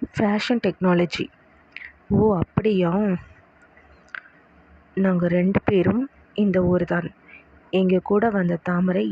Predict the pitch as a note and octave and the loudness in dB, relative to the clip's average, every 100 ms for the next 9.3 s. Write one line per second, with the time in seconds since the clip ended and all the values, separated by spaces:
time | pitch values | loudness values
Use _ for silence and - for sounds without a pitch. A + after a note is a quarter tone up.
0 | F#3 F3 G#3 B3 - G3+ A3+ G#3+ F3+ F#3 | -4 -2 -2 -4 -6 -2 0 0 0 -2
1 | - F3 - F3 - _ - - - G3+ | -2 -4 -6 -8 -10 _ -20 -20 -8 -4
2 | F#3 F3 F3 G#3+ G3+ F#3+ G3+ - F3+ F3+ | -2 -2 0 0 0 0 -2 -4 -6 -6
3 | F3+ A3+ - - - - F3+ G3 G3 F3+ | -6 -6 -10 -20 -12 -4 -2 0 0 -2
4 | G#3+ - F#3 F#3 G3+ G3 A3+ - F#3 F3 | -6 -4 0 2 2 4 2 2 0 -2
5 | F3 E3+ G3+ G3 - F3+ F3+ E3+ - - | -2 -4 -4 -4 -4 -2 -2 -4 -8 -16
6 | - - _ F#3+ F#3 F#3 F3 F3 A#3 - | -20 -20 _ -4 -2 0 0 -2 -4 -4
7 | F3 F3+ F3+ G3+ G#3+ B3 G3+ F3+ F#3 G#3 | -2 0 2 2 2 2 0 0 0 -2
8 | G3+ E3+ F3 E3+ E3+ - _ - - - | -2 -2 -2 -4 -8 -12 _ -20 -20 -20
9 | - G3 | -12 -2